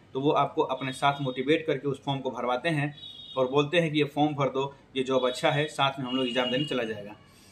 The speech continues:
तो वैसे चार लोग होते हैं market में, आपको समझना पड़ेगा कौन कैसा आपसे व्यवहार कर रहा है। अब बात कर लेते हैं कि setter, देखिए होता क्या है कि actually में जान पहचान होता किसी का नहीं है। आपके पास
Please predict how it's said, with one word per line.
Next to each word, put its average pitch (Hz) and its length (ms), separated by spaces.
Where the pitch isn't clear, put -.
तो 147 60
वैसे 160 280
चार 165 320
लोग 156 180
होते 143 240
हैं 156 100
market 139 420
में, 170 120
आपको - 440
समझना 147 360
पड़ेगा 170 340
कौन 151 300
कैसा 147 360
आपसे 120 260
व्यवहार 139 400
कर 127 80
रहा 107 200
है। - 180
अब 165 220
बात 170 240
कर 170 100
लेते 170 240
हैं 165 140
कि 160 80
setter, 156 420
देखिए 226 420
होता 170 240
क्या 139 200
है 147 160
कि 202 320
actually 196 320
में 214 180
जान 180 240
पहचान 180 300
होता 156 280
किसी 175 280
का 135 120
नहीं 113 240
है। 104 140
आपके 131 280
पास 170 380